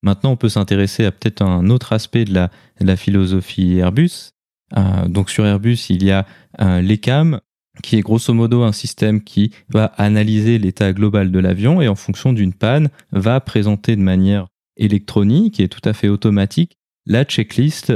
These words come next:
euh, pour les pilotes à, à dérouler en fonction de la situation. L'exemple typique, c'est en cas de panne moteur.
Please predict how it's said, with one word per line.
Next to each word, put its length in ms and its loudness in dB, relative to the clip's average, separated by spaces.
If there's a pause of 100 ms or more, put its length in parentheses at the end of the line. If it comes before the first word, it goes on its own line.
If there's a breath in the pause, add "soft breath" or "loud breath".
(140)
euh, 260 0
pour 560 -2 (260)
les 100 2
pilotes 400 0
à, 140 0
à 160 0
dérouler 340 0
en 100 2
fonction 300 -2
de 60 4
la 80 0
situation. 540 0
L'exemple 480 0 (240 soft breath)
typique, 300 -6
c'est 100 -4
en 80 0
cas 140 -2
de 60 -8
panne 180 0
moteur. 400 0